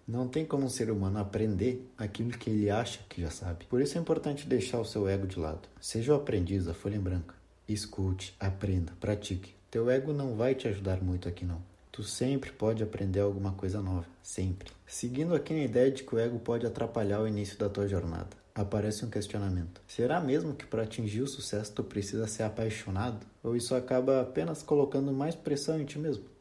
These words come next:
Perguntas como qual o teu propósito, qual legado tu quer deixar, não são tão essenciais assim como as pessoas dizem. Algumas pessoas que são bem-sucedidas compartem dessa ideia, ok? Mas enquanto todas aquelas pessoas que fracassaram e também eram apaixonadas pelo que faziam,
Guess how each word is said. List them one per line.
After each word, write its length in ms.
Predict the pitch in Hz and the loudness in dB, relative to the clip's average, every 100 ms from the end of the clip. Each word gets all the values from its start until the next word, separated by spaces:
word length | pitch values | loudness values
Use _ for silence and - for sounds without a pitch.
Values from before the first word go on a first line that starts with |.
| - | -2
Perguntas 540 | 127 120 143 147 143 | 2 2 2 2 0
como 360 | - 127 127 117 | 2 0 0 -2
qual 260 | - 123 | 0 0
o 20 | 135 | 2
teu 160 | 135 | 0
propósito, 800 | 135 113 - 101 117 107 98 - | 2 -2 0 0 2 0 -4 -16
qual 160 | - 113 | -2 2
legado 380 | 123 110 110 110 | 2 2 0 -2
tu 100 | - | -4
quer 140 | 110 | -2
deixar, 420 | 104 95 104 107 - - - | -2 -2 -2 -4 -6 -10 -2
não 140 | 147 | 0
são 260 | 147 233 175 | 0 -2 0
tão 220 | 143 139 | 0 0
essenciais 640 | 127 123 104 - 110 113 | 0 -2 -2 0 2 2
assim 300 | 101 - 107 | -4 -4 -4
como 180 | 95 92 | -4 -4
as 80 | 92 | -6
pessoas 420 | - 87 90 85 | -4 -6 -4 -4
dizem. 220 | 85 82 - | -6 -10 -12
Algumas 440 | 120 123 143 170 170 | -6 -4 -2 -2 -2
pessoas 420 | - 143 151 143 | -2 0 0 0
que 140 | - | -2
são 240 | - 147 151 | -2 0 2
bem-sucedidas 840 | 135 117 - - 92 113 - - | 0 0 -4 -4 -2 -2 -4 -8
compartem 580 | - 107 101 113 113 117 | -4 -2 2 0 0 -2
dessa 280 | 110 107 113 | -2 -2 -2
ideia, 340 | 101 101 90 | 0 2 0
ok? 340 | 90 104 92 - - | 0 -2 -4 -10 -4
Mas 220 | 107 123 | -2 0
enquanto 480 | 123 - 135 143 - - | -2 0 0 0 -10 -4
todas 420 | 160 170 170 156 | 2 2 2 2
aquelas 380 | 151 - 139 139 | 0 0 -2 -2
pessoas 440 | - 127 127 123 | -4 -2 -2 -2
que 100 | - | -4
fracassaram 840 | 120 127 120 - 110 - 98 98 95 - | -4 -2 -2 -4 -6 0 0 0 -2 -6
e 60 | 110 | -6
também 600 | 104 123 110 120 151 151 | 0 0 2 2 2 2
eram 180 | 135 127 | 0 -2
apaixonadas 560 | 123 127 - 117 113 | 0 -2 -2 -6 -6
pelo 220 | 110 110 104 | -4 -4 -4
que 160 | - | -8
faziam, 360 | - 104 95 | -4 -2 0